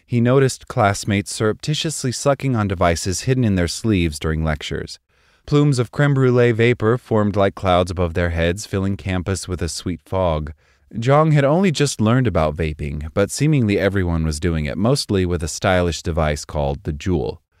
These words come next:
Jong had started smoking cigarettes as a freshman, overcoming the initial ick factor and working up to a pack every few days. His first hit of a Juul in his sophomore year required no such adjustment. It tasted incredible, he remembers,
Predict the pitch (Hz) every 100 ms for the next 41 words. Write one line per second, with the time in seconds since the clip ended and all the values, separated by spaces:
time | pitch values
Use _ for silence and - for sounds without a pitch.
0 | _ _ _ - 117 123 127 139 127 -
1 | 120 143 - 117 135 143 - 87 82 85
2 | - 98 123 87 78 - 76 98 - 92
3 | 98 101 101 101 101 95 95 87 113 110
4 | 95 - 92 78 - 82 82 _ _ -
5 | 107 107 120 120 107 107 - 104 - 110
6 | 95 - 87 87 85 - 90 85 90 78
7 | 76 - _ _ _ _ _ - 127 -
8 | 190 - 165 135 117 101 123 143 95 95
9 | 92 90 - 156 170 110 92 87 87 85
10 | 90 - 101 92 90 98 85 85 - 78
11 | 80 76 - 78 76 - _ _ - 110
12 | - 131 135 - 98 90 85 92 85 76
13 | 73 73 85 80 80 76 76 71